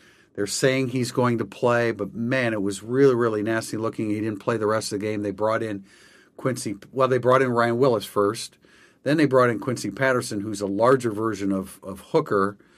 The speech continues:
Uh, doesn't throw it as well, but rushed for over a hundred, a hundred twenty yards. So,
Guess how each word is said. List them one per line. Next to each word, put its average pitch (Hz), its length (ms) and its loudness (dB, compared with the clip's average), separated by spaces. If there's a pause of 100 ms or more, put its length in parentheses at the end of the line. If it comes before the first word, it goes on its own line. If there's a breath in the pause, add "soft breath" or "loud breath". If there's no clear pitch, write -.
(420 soft breath)
Uh, 98 160 -4
doesn't 123 360 -2
throw 139 280 6
it 110 40 0
as 98 140 -6
well, 101 180 0
but 104 120 0
rushed 104 260 0
for 104 140 0
over 98 240 2
a 92 40 -8
hundred, 95 360 -2
a - 80 -18
hundred 95 260 -4
twenty 101 220 -2
yards. 117 420 4
So, 113 360 2